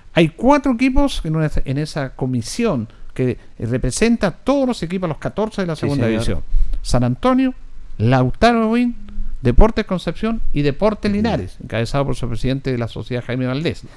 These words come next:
Speaker 1: Y el vocero de ellos es Guillermo Lee.
Speaker 2: Vale.
Speaker 1: Nosotros lo contactamos, hablamos con él en la mañana y no, tenemos la nota ahí, que luego la vamos a radiar para que estén atentos nuestros auditores, en el cual él nos dice qué es lo que están solicitando,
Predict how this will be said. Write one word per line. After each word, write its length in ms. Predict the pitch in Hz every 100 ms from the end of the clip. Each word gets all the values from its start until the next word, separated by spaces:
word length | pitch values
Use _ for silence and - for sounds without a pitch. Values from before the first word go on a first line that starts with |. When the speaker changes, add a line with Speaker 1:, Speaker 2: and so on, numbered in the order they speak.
| - -
Speaker 1:
Y 120 | 143
el 80 | 175
vocero 500 | 160 156 - 339 320
de 100 | 311
ellos 240 | 311 311 269
es 220 | - - -
Guillermo 340 | 143 147 135
Lee. 140 | 104
Speaker 2:
Vale. 300 | 90 - - - - - -
Speaker 1:
Nosotros 400 | 123 147 160 139
lo 80 |
contactamos, 640 | 117 107 113 - 254 269 233
hablamos 260 | 147 151 -
con 160 | 120
él 140 | 165 233
en 80 |
la 60 | 254
mañana 380 | 262 277 277 285 - - - -
y 100 | -
no, 400 | 135 131 127 120 113
tenemos 280 | 120 170
la 80 | 151
nota 240 | 160 196 180
ahí, 160 | 220
que 100 | 185
luego 220 | 131 143
la 80 | 135
vamos 160 | 135 127
a 20 |
radiar 320 | 131 165 220
para 160 | - 107
que 60 |
estén 180 | 110 135
atentos 300 | 147 135 135
nuestros 240 | 131 131 143
auditores, 340 | 165 214 247 - - - -
en 80 | 127
el 80 | 120
cual 400 | 143 151 143 127
él 160 | 131
nos 140 | 120 113
dice 260 | 113 -
qué 140 | 113 160
es 60 |
lo 80 | 185
que 80 | 165
están 400 | 151 - 143 131
solicitando, 720 | 127 120 147 202 233 226 233